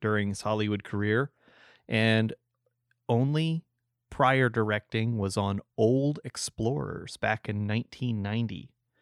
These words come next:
and now twenty-five years later, Love and Mercy.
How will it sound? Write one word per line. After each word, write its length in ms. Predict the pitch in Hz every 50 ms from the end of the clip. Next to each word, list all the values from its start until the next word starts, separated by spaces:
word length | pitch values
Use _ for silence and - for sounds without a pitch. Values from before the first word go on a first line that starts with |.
| _ _ -
and 200 | - - 101 101
now 240 | 107 107 107 107 107 -
twenty-five 800 | - - - 123 127 135 135 120 - - 123 120 117 113 104 107
years 320 | 104 104 104 104 98 -
later, 360 | 104 104 104 101 98 98 95
Love 240 | 92 92 92 92 95
and 100 | 98 98
Mercy. 400 | 95 101 101 - - - -